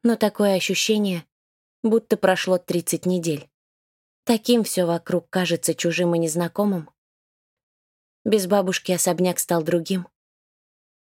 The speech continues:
Как будто это дом какого-то чужого человека, а не тот, в котором я прожила почти год.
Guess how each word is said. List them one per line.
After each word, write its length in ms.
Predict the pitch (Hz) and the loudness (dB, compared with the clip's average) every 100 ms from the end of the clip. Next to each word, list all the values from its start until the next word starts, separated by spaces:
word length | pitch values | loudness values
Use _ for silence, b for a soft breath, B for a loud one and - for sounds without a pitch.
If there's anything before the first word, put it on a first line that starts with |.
| _ _ | _ _
Как 240 | 247 190 | 0 0
будто 380 | 185 220 - - | 2 0 0 0
это 240 | 175 175 165 | 0 2 0
дом 400 | 160 196 190 - _ _ _ _ _ - | 2 0 0 -8 _ _ _ _ _ -4
какого-то 500 | 226 - 214 214 202 | -2 0 0 -2 -2
чужого 400 | 214 208 202 202 | 0 0 0 -2
человека, 640 | - 208 208 220 196 156 | 0 0 2 0 -2 -4
а 80 | 156 | -2
не 180 | 165 160 | -2 -2
тот, 240 | 185 185 | -2 -4
в 80 | - | -2
котором 400 | 156 156 156 160 | -2 0 0 2
я 160 | 160 | 0
прожила 440 | 156 160 160 165 160 | 0 -2 0 0 0
почти 360 | 160 - - | -4 -4 -4
год. 320 | 170 170 131 | -4 -4 -6